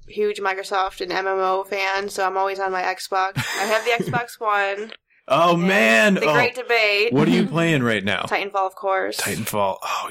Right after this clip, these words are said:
Speaker 2: dude, I, I got to play a little bit of Titanfall. I am terrible at video games.
Speaker 1: Yeah.
Speaker 2: <laughs> Uh, but that game is so much fun.
Speaker 1: It's a beautiful game.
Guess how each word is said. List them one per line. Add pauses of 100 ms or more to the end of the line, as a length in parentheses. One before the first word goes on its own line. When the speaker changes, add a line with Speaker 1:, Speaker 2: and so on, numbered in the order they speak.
Speaker 2:
dude,
I,
I
got
to
play
a
little
bit
of
Titanfall.
I
am
terrible
at
video
games.
Speaker 1:
Yeah.
Speaker 2:
<laughs>
Uh, (160)
but
that
game
is
so
much
fun.
Speaker 1:
It's
a
beautiful
game.